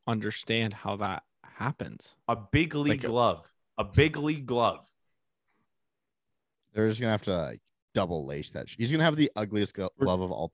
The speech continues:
Speaker 1: we're
Speaker 3: time
Speaker 1: gonna
Speaker 3: when he has, like, a
Speaker 1: need
Speaker 3: f-, a full webbing first <laughs> base
Speaker 1: Yeah,
Speaker 3: glove.
Speaker 1: we're gonna need, uh, one of those O G,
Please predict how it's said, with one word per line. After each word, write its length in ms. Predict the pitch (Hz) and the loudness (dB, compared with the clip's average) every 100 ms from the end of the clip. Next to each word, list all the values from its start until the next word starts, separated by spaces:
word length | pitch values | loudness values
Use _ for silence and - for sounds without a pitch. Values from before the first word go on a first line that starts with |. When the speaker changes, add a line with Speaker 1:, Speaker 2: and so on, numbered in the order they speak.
| - | 2
Speaker 1:
we're 80 | |
Speaker 3:
time 60 | 139 156 | 4 4
Speaker 1:
gonna 20 | |
Speaker 3:
when 80 | 135 | 4
he 60 | |
has, 100 | 117 | 2
like, 100 | 120 120 | 0 0
a 40 | |
Speaker 1:
need 100 | 120 | -2
Speaker 3:
f-, 60 | 101 - - - - | -4 -6 -10 -16 -6
a 40 | - | -6
full 380 | - - 110 101 | -2 4 6 6
webbing 400 | 95 92 90 90 | 6 4 2 -2
first 300 | - 92 - | -4 -4 -2
<laughs> 80 | - | -2
base 180 | 131 | -2
Speaker 1:
Yeah, 260 | 135 127 110 | 4 4 4
Speaker 3:
glove. 100 | 95 | 2
Speaker 1:
we're 100 | 123 | 0
gonna 200 | 143 127 | 2 0
need, 320 | 123 120 117 | -2 -4 -2
uh, 400 | 113 107 104 95 87 - | 0 0 0 -2 -6 -4
one 140 | 120 113 | 0 2
of 80 | |
those 300 | 107 101 101 - | 2 0 0 2
O 220 | 113 110 | 4 4
G, 520 | 104 104 104 98 95 | 2 0 0 0 -2